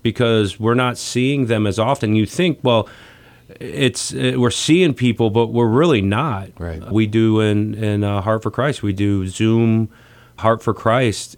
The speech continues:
Speaker 1: and someone could come in, observe, watch. They can even be silent, have their camera off so you don't even see 'em,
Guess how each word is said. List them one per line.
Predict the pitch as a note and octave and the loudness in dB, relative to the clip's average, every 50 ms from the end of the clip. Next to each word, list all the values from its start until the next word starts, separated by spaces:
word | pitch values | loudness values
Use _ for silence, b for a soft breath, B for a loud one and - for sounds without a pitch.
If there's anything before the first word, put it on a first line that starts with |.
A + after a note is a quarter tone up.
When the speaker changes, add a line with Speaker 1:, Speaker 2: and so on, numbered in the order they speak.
| _ | _
Speaker 1:
and | - G#2+ G#2 G#2 G2+ G2+ F#2 | -6 -2 0 0 0 -2 -2
someone | - - A2 A#2 A#2+ | -2 -2 -2 0 0
could | - A#2+ - | -2 -4 -4
come | - - C3+ D#3+ D#3+ | -2 -2 -2 0 0
in, | B2+ A2+ A2+ A2+ C3 C#3 C3 - b b b b b b b b b b _ - - _ - | 0 2 2 0 0 -2 -4 -10 b b b b b b b b b b _ -20 -20 _ -4
observe, | G#2 G#2+ F#2+ G2+ G2 A#2 C#3 D3+ C3 A2+ A2 A2 A2 G#2 | -4 -2 -2 0 0 2 4 4 4 4 4 2 2 0
watch. | G2+ G2 G#2+ B2+ C#3 A#2+ G#2 G2 A2+ - - - - - | -2 0 2 2 2 2 2 0 0 -2 -4 -10 -8 -2
They | - B2 | -2 0
can | B2 C3 C3+ | 0 2 0
even | D#3 F#3 E3+ C3+ | 2 2 2 2
be | B2 A#2 | 0 0
silent, | - - - C3 B2+ D3 D3+ D#3 D3 - G#2+ | -2 -2 -4 -2 -2 0 -2 -2 -4 -4 -4
have | A2+ B2+ B2 | -4 -2 -2
their | A2+ G#2 | -2 -4
camera | F#2 - - C3+ D3 C3 A2 G2 F#2+ | -4 -2 -4 -2 0 0 -2 0 0
off | F#2 F#2+ G#2 - | -2 -2 -2 -2
so | - A2+ | 0 0
you | A2 A2 | 0 2
don't | B2 B2 | 2 2
even | A#2 A2 G#2 | 2 0 0
see | F#2+ - - B2+ B2 | -2 -4 -4 -2 -2
'em, | A#2 G2+ F#2+ F#2+ | 0 -2 -2 -4